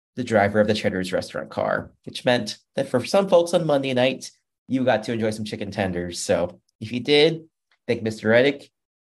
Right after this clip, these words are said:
If you didn't, then you're gonna have to hope he wins another time this season, which,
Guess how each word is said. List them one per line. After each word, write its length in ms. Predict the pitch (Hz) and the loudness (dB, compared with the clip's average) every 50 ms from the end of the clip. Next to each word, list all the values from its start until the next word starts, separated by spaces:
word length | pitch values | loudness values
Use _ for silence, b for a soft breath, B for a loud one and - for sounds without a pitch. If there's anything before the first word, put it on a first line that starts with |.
| _ _ | _ _
If 180 | - 104 104 | -12 -10 -8
you 60 | 110 107 | -4 -2
didn't, 420 | 143 147 147 156 170 170 165 - - _ _ _ _ _ _ _ _ _ _ _ _ _ _ _ | -2 -2 -2 -4 -6 -8 -8 -12 -16 _ _ _ _ _ _ _ _ _ _ _ _ _ _ _
then 680 | - 107 107 107 107 107 107 104 104 104 98 90 - - - | 2 2 4 4 4 4 4 2 2 0 -2 -4 -4 -8 -8
you're 180 | - 113 117 | -4 -2 -2
gonna 140 | 123 131 131 | 0 2 2
have 120 | 123 123 123 | 0 0 0
to 60 | 120 | -2
hope 160 | 110 131 127 | -4 -2 -2
he 60 | 135 | -2
wins 160 | 123 120 107 | -2 -2 -2
another 260 | 110 92 107 107 113 104 | -2 -2 0 -2 -2 -2
time 320 | - 120 101 98 92 90 | -4 -2 -2 -2 -4 -4
this 160 | 92 92 - | -8 -8 -8
season, 260 | - 98 104 92 92 | -8 -8 -8 -6 -4
which, 300 | 90 120 147 - - - | -2 -2 -2 -2 -4 -8